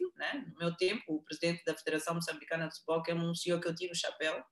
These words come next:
honestamente falando, quando se trata de amarrar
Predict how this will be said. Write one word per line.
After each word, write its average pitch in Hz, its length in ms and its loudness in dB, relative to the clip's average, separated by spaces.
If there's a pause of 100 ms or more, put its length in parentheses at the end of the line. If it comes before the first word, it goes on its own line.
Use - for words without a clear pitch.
(500)
honestamente 175 680 4
falando, 165 420 4
quando 170 180 2
se - 140 -4
trata 175 380 8
de 160 640 10 (460)
amarrar 175 540 12